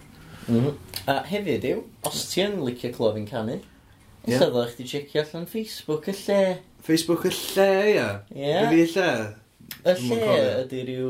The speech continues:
Speaker 1: raglen hen, yy,
Speaker 2: Hen?
Speaker 1: ryw hen raglen.
Speaker 2: Ie.
Speaker 1: Yym,
Speaker 2: Fatha
Speaker 1: lle
Speaker 2: ryw, fatha ryw un neu pump i bobl aeddfed.
Speaker 1: Ie. Ne, pobl anaeddfed, dwi'n meddwl.
Speaker 2: Pobl hi-,
Speaker 1: Ond,
Speaker 2: pobl
Speaker 1: ond
Speaker 2: hŷn.
Speaker 1: hŷn, ie.
Speaker 2: Ie.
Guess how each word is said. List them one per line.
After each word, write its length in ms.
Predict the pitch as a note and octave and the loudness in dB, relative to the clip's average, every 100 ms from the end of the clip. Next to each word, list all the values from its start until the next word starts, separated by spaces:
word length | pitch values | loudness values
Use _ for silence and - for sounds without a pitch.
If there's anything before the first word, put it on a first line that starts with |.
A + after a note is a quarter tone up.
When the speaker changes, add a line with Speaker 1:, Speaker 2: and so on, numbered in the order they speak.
| B2 | -4
Speaker 1:
raglen 760 | - D3+ - B2 B2 B2+ C3 C3 C3 - - - | -2 -2 -2 0 2 2 0 -4 -6 -10 -16 -6
hen, 480 | D#3 D#3+ B2 G#2 G#2 B2 - - | 0 2 2 0 -4 -8 -18 -6
yy, 540 | A2+ A2+ A2+ A2 A#2 - | 2 4 6 4 2 0
Speaker 2:
Hen? 480 | - F3 G#3 G#2+ A2 B2+ - _ _ _ - | -4 -2 -2 -2 -6 -12 -20 _ _ _ -4
Speaker 1:
ryw 180 | C3+ C3+ | 2 4
hen 280 | C#3 C3+ C#3+ | 4 4 0
raglen. 540 | E3+ E3+ - F#2 F2+ - | -2 -4 -2 0 -2 -4
Speaker 2:
Ie. 240 | A#2 B2 G#2 - - - - - - | 0 2 2 -4 -14 -20 -20 -20 -6
Speaker 1:
Yym, 720 | - G#2 G#2+ G#2+ A2 A2 G#2+ G#2+ - - _ _ _ - | 2 4 4 0 0 -2 -2 -4 -8 -14 _ _ _ -20
Speaker 2:
Fatha 280 | - C4 B3 | -2 2 4
Speaker 1:
lle 60 | |
Speaker 2:
ryw, 160 | A#3 - | 4 2
fatha 200 | C#4+ E4+ | -2 -2
ryw 180 | D4 C4+ | 0 0
un 160 | C#4+ | 0
neu 160 | C#4 B3+ | 2 0
pump 460 | - D#4 A3+ D3 - | 0 0 0 -2 -6
i 60 | |
bobl 440 | D#3 D3+ E3 D3+ D3 | -6 0 2 2 2
aeddfed. 560 | D#3+ C#3+ B2 A2+ - - _ - - - - - - - | 0 0 -2 -4 -6 -12 _ -20 -20 -20 -20 -20 -20 -4
Speaker 1:
Ie. 320 | A2+ A2 G2 D#2+ - _ _ _ - - | 2 4 4 0 -8 _ _ _ -20 -4
Ne, 160 | G#2+ G#2 | 2 2
pobl 360 | A2 A2+ A2 A2 | 2 0 4 4
anaeddfed, 680 | A2+ G#2+ G2 F2+ F2+ F2+ - - | 2 -2 -6 -6 -6 -6 -8 -16
dwi'n 180 | - F2 | -10 -4
meddwl. 280 | G2 G#2 - - - - | 0 0 -2 -18 -20 -12
Speaker 2:
Pobl 280 | - D#3 D3+ | 0 2 4
hi-, 140 | E3 | 2
Speaker 1:
Ond, 140 | G#2+ G#2+ | 2 4
Speaker 2:
pobl 160 | E3+ D#3+ | 4 4
Speaker 1:
ond 100 | D3+ | 4
Speaker 2:
hŷn. 200 | C#3 A#2+ | 2 0
Speaker 1:
hŷn, 400 | C3 B2 G2+ F#2+ | -2 -4 -4 -6
ie. 200 | G2 - | -8 -2
Speaker 2:
Ie. 160 | B2 | 0